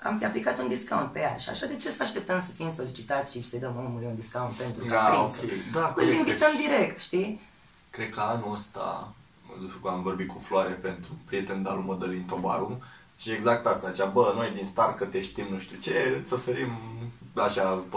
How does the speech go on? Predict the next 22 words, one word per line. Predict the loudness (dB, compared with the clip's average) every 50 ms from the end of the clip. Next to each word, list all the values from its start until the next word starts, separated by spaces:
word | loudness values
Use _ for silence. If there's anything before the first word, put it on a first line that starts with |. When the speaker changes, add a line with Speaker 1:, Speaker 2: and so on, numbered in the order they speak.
| -2 0
Speaker 2:
tovărășeală, | 0 0 2 2 0 2 0 0 2 2 2 2 0 0 2
o | 2 2
reducere", | 2 2 0 -2 -4 -6 -6 -6
nu | -4
mai | -6 -6 -6
știu | -6 -6 -8
de | -8
cât | -8 -6 -4
era | -4 -2 -2
vorba. | -4 -4 -6 -6 -6 -8 -10 -12 -8 0
Speaker 1:
Mhm. | 0 2 2 2 -2 -4 -4
Speaker 2:
Dar | -2 2 4 4 4 4 2 0 0 0
exact | 2 6 6 6 6 6
același | 2 0 4 6 6 6 4
lucru, | 0 -2 -2 -2
zicea | 0 0 0 0
că | -2
sub | -6 -6 -4 -2 0
un | 2
anumit | 2 2 2 0 -4 -6 -2
prag | 0 2 4 4 2 2
nu | -2 -4